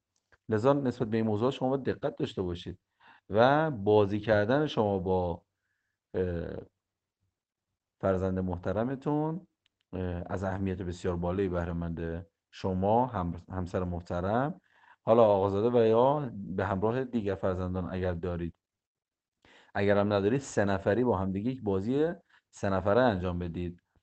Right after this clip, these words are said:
مثلاً قایم موشک بازی خیلی بازی خوبی هست، جذاب هست برای بچهٔ شما. شاید برای شما جذاب نباشه، ولی بچ-، برای بچهٔ شما فوق العاده جذاب، مخصوصاً اینکه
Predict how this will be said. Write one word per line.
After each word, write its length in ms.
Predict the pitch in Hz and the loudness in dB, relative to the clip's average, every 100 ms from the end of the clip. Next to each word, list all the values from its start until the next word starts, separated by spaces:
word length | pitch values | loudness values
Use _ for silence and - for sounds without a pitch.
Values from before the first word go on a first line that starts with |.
| - | -4
مثلاً 280 | 147 151 147 | -2 2 4
قایم 160 | 123 110 | 6 4
موشک 180 | 104 | 0
بازی 240 | 101 101 107 | -2 -2 -2
خیلی 180 | 110 98 | -2 0
بازی 260 | 92 92 | -2 -2
خوبی 320 | 87 98 90 | -4 -4 -2
هست، 240 | 92 90 90 | -2 -4 -4
جذاب 360 | 95 87 98 | -4 -2 -2
هست 140 | 95 92 | -4 -2
برای 140 | 92 | -4
بچهٔ 300 | 87 87 90 | -2 -6 -6
شما. 260 | 87 87 85 | -8 -6 -6
شاید 220 | - 127 | -2 2
برای 160 | 135 104 | 2 2
شما 160 | 104 | -2
جذاب 340 | 95 90 92 90 | -2 0 -2 -2
نباشه، 440 | 87 85 92 82 _ _ _ _ - | -4 -4 -6 -8 _ _ _ _ -2
ولی 140 | 117 | 2
بچ-، 280 | 117 95 92 - | 2 2 -2 -4
برای 260 | 92 92 | -2 0
بچهٔ 280 | 90 90 92 | -2 -4 -8
شما 220 | 101 104 | -4 -6
فوق 260 | - 135 120 | -2 0 2
العاده 200 | 98 98 | 0 -2
جذاب، 300 | 95 95 127 | -2 2 2
مخصوصاً 280 | 131 - 139 | 0 -2 -6
اینکه 420 | 135 143 143 | -4 -2 -2